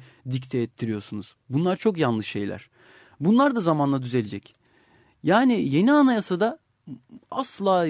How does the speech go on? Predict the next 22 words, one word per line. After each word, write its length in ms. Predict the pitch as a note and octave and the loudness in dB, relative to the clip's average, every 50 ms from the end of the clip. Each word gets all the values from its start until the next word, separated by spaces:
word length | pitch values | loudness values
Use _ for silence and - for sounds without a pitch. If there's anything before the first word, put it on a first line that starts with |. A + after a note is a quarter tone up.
| C#3 C3 C3+ | -2 -2 -2
bir 200 | F3 F3 D#3+ - | -4 -4 -2 -4
ideolojinin 640 | E3+ D3 D#3+ D#3+ D#3+ D#3+ E3 D3+ C#3 E3+ E3+ E3 - | -2 2 4 4 6 6 2 2 2 0 0 0 2
olmaması 520 | - D#3+ D3 C#3 B2+ A#2 A2 G#2+ - A2+ | 2 2 2 4 2 0 -2 -4 -6 -6
gerekir. 460 | A2 A2+ G#2+ G#2+ - - - - _ _ _ _ _ _ _ _ _ | -6 -4 -4 -4 -8 -12 -20 -20 _ _ _ _ _ _ _ _ _
Çünkü 300 | - - B3+ A3+ F#3 D3+ B2+ - | 0 2 2 2 2 -2 -10 -10
sayısal 520 | - - - F3+ G3 F#3+ - A3+ A3+ A3+ | -10 -4 0 0 0 0 2 2 2 2
çoğunluğu 640 | - - - F#3+ F#3 F#3 F#3 F#3+ G3 A3 A#3+ A#3+ G#3+ | 0 2 4 4 6 6 6 4 6 6 6 6 6
olan 300 | F3+ D#3+ D#3+ F3+ G#3+ _ _ _ _ _ _ _ _ - | 6 6 4 2 0 _ _ _ _ _ _ _ _ -10
bir 220 | C3+ D3 E3+ D3+ D3+ | -4 -4 -2 -2 -2
grubun 580 | C3+ C3 E3 F3 F#3 E3 F3+ A#3 A#3+ F4 E4 _ _ _ _ _ - | 0 4 6 6 8 8 8 6 6 4 0 _ _ _ _ _ -6
ideolojisinin 840 | F#3 D#3+ F#3 F3+ F3+ F3+ F#3 E3+ D#3 - - F#3+ A3 A#3+ D4+ D#4 _ _ _ _ _ _ _ _ - B2+ C3 | 0 4 6 6 6 6 4 0 -4 -4 -2 0 0 0 0 -4 _ _ _ _ _ _ _ _ -10 -8 -4
diğer 440 | D#3+ G3+ A3+ G#3 F#3+ G3+ F#3+ F#3+ - | 2 4 4 4 4 2 -2 -6 -12
gruplara, 680 | D3 C3+ D3+ E3 F3 D#3+ - - D3+ D3 C#3 D#3 E3 - _ _ _ _ | -8 -2 0 0 0 0 0 0 2 2 2 2 0 -2 _ _ _ _
halklara, 640 | - - C#3+ D3 C#3+ - - C#3 C3 C3 D3 D#3 - _ _ | -6 -2 0 0 0 0 -2 0 2 2 0 -2 -4 _ _
topluma 520 | - D3+ C#3+ C#3 E3+ C#3+ C#3 C#3+ E3 F3+ - _ _ _ _ _ _ - C3+ C3+ | -4 -4 -4 -4 -2 0 2 2 2 0 -2 _ _ _ _ _ _ -12 -8 -8
dikte 260 | E3 - - - F#3+ | -8 -6 0 2 2
ettirilmemesi 680 | F3 - - - F#3 G3+ G3+ F#3 D#3 C3+ B2 - - B2+ | 2 2 0 -2 0 2 2 2 2 2 0 -2 -6 -6
gerekir. 260 | A#2 A2 G#2+ G#2 A2+ | -6 -6 -6 -4 -6
Yani 400 | B2+ E3 G#3+ A3 G3+ F3 D3 D3+ | -4 -2 0 0 2 0 0 -2
bizim 240 | F3+ F#3 E3+ E3+ D3 | -2 -4 -4 -2 0
yeni 220 | C#3 D#3+ G3 A3 | 0 2 2 4
anayasamız 680 | G#3+ G3+ F3 D3 C#3 C3+ - - C#3 C#3+ D3 - - | 4 4 4 2 0 0 -2 -2 -2 -2 -2 -4 -6